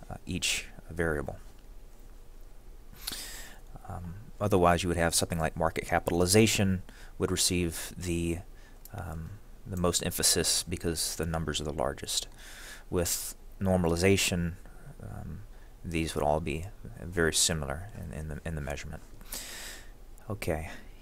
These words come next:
here, so I, I clicked on normalize input measure, in, in, input, um, a normalized input data.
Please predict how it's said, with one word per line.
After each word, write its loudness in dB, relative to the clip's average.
here, -6
so 2
I, 2
I 2
clicked 2
on 6
normalize 6
input 4
measure, 4
in, 2
in, 2
input, 4
um, 4
a -4
normalized 8
input 2
data. 10